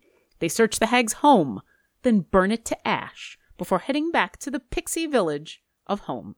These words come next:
And that is where we begin tonight. Welcome to Dungeon Drunks. I'm your Dungeon Master, Lauren,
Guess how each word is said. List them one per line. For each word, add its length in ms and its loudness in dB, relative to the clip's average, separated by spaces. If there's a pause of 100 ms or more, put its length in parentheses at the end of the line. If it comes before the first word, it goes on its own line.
(380)
And 160 2
that 200 4
is 140 -4
where 160 2
we 80 0
begin 320 0
tonight. 340 0 (220)
Welcome 240 0
to 100 -4
Dungeon 360 -2
Drunks. 420 2
I'm 140 2
your 340 6
Dungeon 340 2
Master, 440 2
Lauren, 420 2